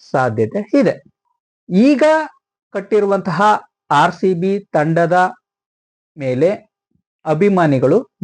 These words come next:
ಬೇಸರಗೊಂಡಿದ್ದಾರೆ. ಈ ಹಿನ್ನೆಲೆಯಲ್ಲಿ ಮಳವಳ್ಳಿಯ ಯುವಕರ ತಂಡ ಈ ಹೊಸ ಪ್ರಯತ್ನಕ್ಕೆ ಕೈ ಹಾಕಿದೆ. ಈಗಾಗಲೇ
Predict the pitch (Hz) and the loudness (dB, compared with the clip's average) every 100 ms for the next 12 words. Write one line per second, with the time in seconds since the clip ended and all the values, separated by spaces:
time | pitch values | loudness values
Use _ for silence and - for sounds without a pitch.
0 | 135 151 151 147 180 233 _ - 135 131 | 0 0 0 -2 -4 -6 _ -10 -4 -2
1 | 123 120 123 135 214 - _ _ _ _ | -2 -4 -2 0 0 -2 _ _ _ _
2 | _ _ _ _ _ _ _ - 247 311 | _ _ _ _ _ _ _ -4 2 4
3 | 233 214 190 175 170 165 196 214 208 175 | 4 2 2 4 2 4 2 0 -2 -2
4 | 160 156 196 226 220 214 196 202 202 202 | 0 2 2 2 2 0 0 0 2 0
5 | 156 151 165 160 139 123 190 233 156 170 | 0 0 0 0 -2 0 -2 0 0 -2
6 | - _ _ _ _ _ - 220 233 - | -6 _ _ _ _ _ -12 -10 -10 -12
7 | _ 160 160 180 247 233 190 156 139 - | _ -2 0 0 0 0 0 0 0 -2
8 | 117 220 285 _ _ - 143 160 - - | -4 -2 -4 _ _ -2 0 0 -4 -4
9 | 120 - 117 160 254 - _ _ _ _ | -4 -2 0 0 0 -6 _ _ _ _
10 | - 185 143 165 254 160 147 | -10 -4 0 2 2 2 0